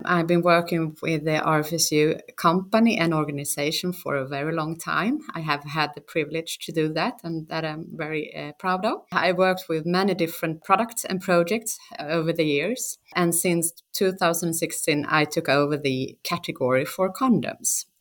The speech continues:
But more about that a bit later. And when it comes to the organization, R F S U, I just wanna tell the story about it because it's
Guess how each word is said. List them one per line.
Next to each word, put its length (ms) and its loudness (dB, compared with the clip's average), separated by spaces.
But 220 2
more 280 8
about 400 4
that 280 -2
a 80 -2
bit 300 -8
later. 540 0
And 160 6
when 120 8
it 100 0
comes 360 4
to 520 4
the 480 2
organization, 1080 4
R 180 6
F 140 -2
S 200 -2
U, 260 -4
I 120 2
just 200 4
wanna 160 4
tell 300 4
the 100 2
story 640 0
about 380 4
it 180 0
because 380 4
it's 240 0